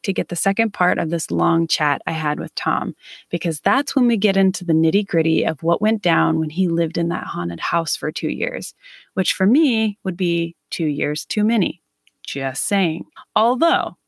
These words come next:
I am trying to lean into my fears, so maybe I could handle it with some practice.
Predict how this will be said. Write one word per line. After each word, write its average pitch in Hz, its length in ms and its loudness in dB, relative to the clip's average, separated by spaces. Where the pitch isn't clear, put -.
I 185 120 2
am 247 220 4
trying 262 380 2
to 240 120 -2
lean 214 200 2
into 208 220 -2
my 208 160 -2
fears, 170 640 0
so 262 540 2
maybe 214 640 2
I 185 200 -4
could - 260 -6
handle 151 380 -2
it - 140 -4
with 156 140 -8
some 165 220 -6
practice. - 580 -8